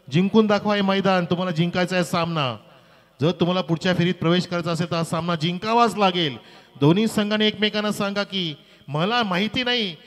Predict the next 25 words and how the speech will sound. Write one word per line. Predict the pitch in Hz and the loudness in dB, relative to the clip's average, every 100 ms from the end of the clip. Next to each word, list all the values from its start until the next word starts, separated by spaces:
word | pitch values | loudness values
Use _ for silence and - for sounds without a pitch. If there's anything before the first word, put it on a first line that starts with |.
| - | -12
माझ्या | 156 165 180 | -4 -2 0
आयुष्याची | 185 190 196 180 | 2 2 0 -4
story | 180 180 175 | -2 0 0
काय | 180 175 | -2 -2
असेल, | 165 175 151 131 - - | -2 -2 -4 -8 -18 -12
परंतु | - 156 170 | -6 -4 -2
त्यात | 180 196 214 | -2 -2 -2
मात्र | 214 214 | -4 -2
एवढं | 214 208 196 | 0 0 0
नक्की | 202 254 | -4 -4
लिहिलेलं | 240 226 226 | -2 0 0
नसेल | 214 208 202 185 - - | 0 2 0 -2 -8 -14
की | - 233 | -4 0
मी | 262 262 | 0 0
कधी | 262 269 | 2 2
हार | 226 214 | 2 2
मानली." | 196 170 139 123 110 - - _ _ _ 151 | 0 -4 -6 -8 -10 -14 -20 _ _ _ -2
हीच | 233 247 | -2 -2
खरी | 240 233 | -2 0
वेळ | 233 233 226 | 2 4 4
आहे | 214 | 2
नवीन | 202 196 196 | 2 -2 -2
काहीतरी | 196 185 185 | -4 -2 -2
सुरू | 185 175 | 2 2
होण्याची, | 170 170 165 | 0 -4 -6